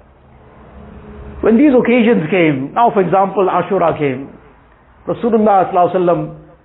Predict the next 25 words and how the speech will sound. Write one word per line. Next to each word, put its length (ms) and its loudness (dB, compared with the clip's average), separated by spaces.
when 120 -6
he 80 -2
got 220 -2
to 100 0
know 160 2
the 120 2
Jews 220 2
are 80 4
also 300 0
fasting 340 -4
on 80 -4
the 80 -2
tenth 260 -4
of 80 0
Muharram, 600 -2
so 80 0
now 180 2
to 140 0
emphasize 800 0
this 180 -6
lesson, 380 -4
look, 160 -6
you 320 -2
follow 300 2
Islam 760 -2